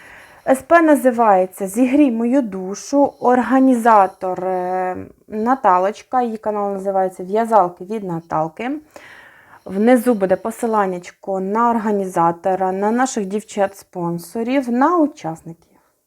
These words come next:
Так що переходьте, вони теж будуть випускати свої відео. Це С П на місяць, на півтора місяця. Воно буде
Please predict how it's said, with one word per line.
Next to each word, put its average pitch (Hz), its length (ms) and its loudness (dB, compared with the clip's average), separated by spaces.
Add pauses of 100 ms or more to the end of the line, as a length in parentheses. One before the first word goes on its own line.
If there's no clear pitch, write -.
(640)
Так 220 160 -8
що - 140 -8
переходьте, 269 880 2
вони 226 300 -2
теж 208 180 -4
будуть 190 240 -10
випускати 190 580 -8
свої 196 340 -6
відео. 262 600 2 (2250)
Це 247 240 4
С 233 220 -4
П 208 200 0
на 202 260 -2
місяць, 190 880 -8 (1120)
на 226 120 -6
півтора 190 440 -6
місяця. 170 420 -12
Воно 196 340 -6
буде 175 420 -8